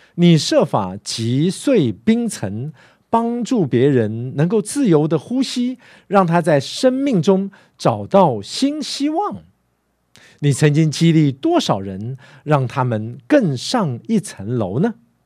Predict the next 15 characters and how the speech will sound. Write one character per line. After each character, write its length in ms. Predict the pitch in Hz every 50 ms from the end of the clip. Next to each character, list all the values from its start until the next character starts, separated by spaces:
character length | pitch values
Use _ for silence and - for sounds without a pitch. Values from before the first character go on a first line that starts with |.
| _ _ _ _ _ _ _ _ _ _ _ _ _ _ _ _ _ _
又 160 | - 160 156 143
有 120 | 131 120
多 220 | 113 - 165 180
少 180 | - 147 110 107
次 480 | 107 - - - - 170 143 123 107 - - - _ _
你 160 | 151 147 147
付 200 | 135 - 202 196
出 180 | 165 - 170 165
时 260 | - - - 131 131
间， 460 | 127 - 185 175 175 175 180 175 170 - - _ _ _
不 80 | - 233
厌 260 | 269 320 302 233 170
其 260 | - - - 196 208
烦 360 | 202 - - 120 107 123 147
地 240 | 190 190 127 95 -